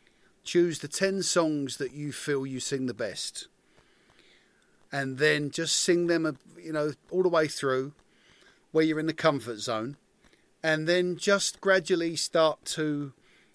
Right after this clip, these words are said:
um, you know, make it eleven or twelve, fourteen, fifteen, uh, sixteen songs, you know, because it, it isn't, um, I mean, I, I've been away from the stage for a while, same as yourself, Kelly.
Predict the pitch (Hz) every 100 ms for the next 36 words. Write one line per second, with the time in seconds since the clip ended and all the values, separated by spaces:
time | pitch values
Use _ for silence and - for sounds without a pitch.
0 | _ _ _ _ 143 139 139 135 123 _
1 | _ _ _ _ - - 143 139 151 165
2 | - 151 147 143 135 - 160 143 143 143
3 | - 151 139 151 143 - 147 - 143 135
4 | 135 131 - _ _ _ _ _ _ _
5 | _ _ _ _ _ - - 123 123 120
6 | - 151 - 131 127 147 135 131 151 143
7 | 139 143 170 156 - - - - - -
8 | - _ _ _ _ 190 196 226 220 240
9 | 196 160 - - 170 156 151 147 147 -
10 | _ _ 196 202 202 - 226 214 233 -
11 | 196 156 151 147 139 131 - 131 127 127
12 | 123 123 117 110 147 131 117 113 110 95
13 | - - 87 82